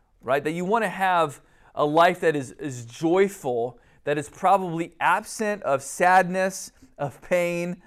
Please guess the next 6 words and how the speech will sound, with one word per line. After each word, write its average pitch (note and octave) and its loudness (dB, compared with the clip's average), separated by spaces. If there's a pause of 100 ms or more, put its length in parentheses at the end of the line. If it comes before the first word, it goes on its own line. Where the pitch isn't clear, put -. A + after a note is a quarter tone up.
(180)
of C3 -2
suffering, F3 -2
of C#3 -4
disorientation, E3 -6 (260)
of - -4
hardship. E3 0